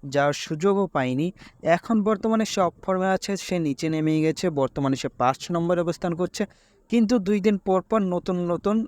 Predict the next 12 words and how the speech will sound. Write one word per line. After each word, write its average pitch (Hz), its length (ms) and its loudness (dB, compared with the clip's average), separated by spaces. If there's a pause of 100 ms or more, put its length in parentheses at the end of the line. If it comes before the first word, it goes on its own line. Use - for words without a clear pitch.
(120)
all-rounder 165 560 2 (260)
টপে 160 300 0
যাচ্ছে, 143 260 -2
অর্থাৎ 180 260 -2
তাদের 147 340 2
যে 175 100 0 (160)
এতদিনের 170 560 -2
ইচ্ছা - 340 -4 (680)
নাম্বার 170 300 2
ওয়ান 170 200 0
পজিশনটিকে 160 580 -2 (100)
নেওয়া, 139 200 2